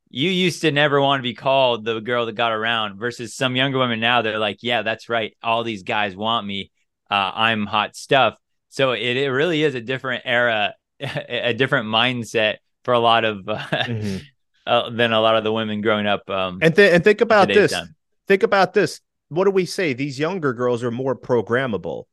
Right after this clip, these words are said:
Speaker 2: Now look at all the programming that they're going through. Oh, it's okay to have a high body count. They watch all these videos, girls getting attention, showing off their bodies. Older women don't really do that on social media. You're not gonna see, if you see an older woman showing off her body or her ass or her cleavage,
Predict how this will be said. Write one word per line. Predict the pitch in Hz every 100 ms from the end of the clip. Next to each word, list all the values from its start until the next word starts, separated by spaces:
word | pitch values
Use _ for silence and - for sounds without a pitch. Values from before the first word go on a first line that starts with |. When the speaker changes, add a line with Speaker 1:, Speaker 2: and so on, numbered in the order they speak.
| _ _ _ -
Speaker 2:
Now | 127
look | 123 165
at | 135
all | 147 147
the | 139
programming | - 143 143 117 110 107 104
that | 98 -
they're | 101
going | 101 107 90
through. | - 67 57 _ _ _
Oh, | 147 117
it's | -
okay | 127 - 123
to | 113
have | 101
a | 95
high | 92 90
body | 92 85 76
count. | - 71 -
They | 110
watch | 107 104 101
all | 107 101
these | 104 92
videos, | 104 98 92 92 - _ -
girls | 107 104
getting | 92 107 101
attention, | - 107 92 110 98
showing | - 101 101
off | 104 95
their | 104
bodies. | 87 95 90 87 - - _ -
Older | 208 220 214
women | 139 175 151
don't | 113 143 135
really | 135 131 98
do | 113 127
that | 104 95
on | 104 98
social | - 101 - 87
media. | 92 78 50 50 _ _ _ _ _ _ _ _ _ _ -
You're | 127 151 190
not | 240
gonna | 247 202
see, | - 165
if | 160 233
you | 311
see | - 240
an | 156
older | 165 165
woman | 147 151 131
showing | - 135 135
off | 135 123
her | 131
body | 92 110 110 107 110
or | 90
her | 92 -
ass | 110 101 101
or | 107
her | 101
cleavage, | 92 113 110 110